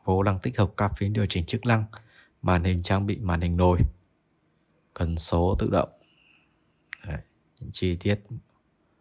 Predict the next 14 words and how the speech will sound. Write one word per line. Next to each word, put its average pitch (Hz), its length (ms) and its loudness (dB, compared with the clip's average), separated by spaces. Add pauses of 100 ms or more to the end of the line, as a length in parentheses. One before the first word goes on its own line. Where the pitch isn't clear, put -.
(800)
của 82 260 -2
chiếc 98 180 -4
xe 92 280 -4
thì 90 100 -4
rất - 160 -2
đẹp 98 160 -4
ạ. - 120 -12 (2250)
Với 87 260 0
cần 98 160 2
số 90 200 0
của 101 100 4
chiếc 104 180 0
xe 98 260 4
thì 85 260 -2